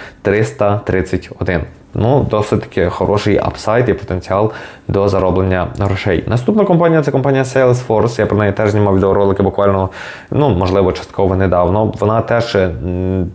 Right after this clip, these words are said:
трішки просіла, ну, але це, знову ж таки, через ж-, впровадження штучних, е, штучного інтелекту, е, все більш глобальніше. Ну і,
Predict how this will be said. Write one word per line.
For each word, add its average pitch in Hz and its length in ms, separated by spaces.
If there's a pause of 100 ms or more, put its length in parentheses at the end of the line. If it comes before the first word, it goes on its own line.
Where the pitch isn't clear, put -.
трішки 123 380
просіла, 101 600 (360)
ну, 117 100
але 110 360
це, 113 160
знову 107 240
ж 123 80
таки, 104 160
через 98 380
ж-, 87 300 (140)
впровадження 107 720
штучних, 98 560
е, 87 160 (300)
штучного 117 540
інтелекту, 107 720 (260)
е, 98 80
все 104 220
більш 113 400
глобальніше. 101 800 (720)
Ну 107 240
і, 113 360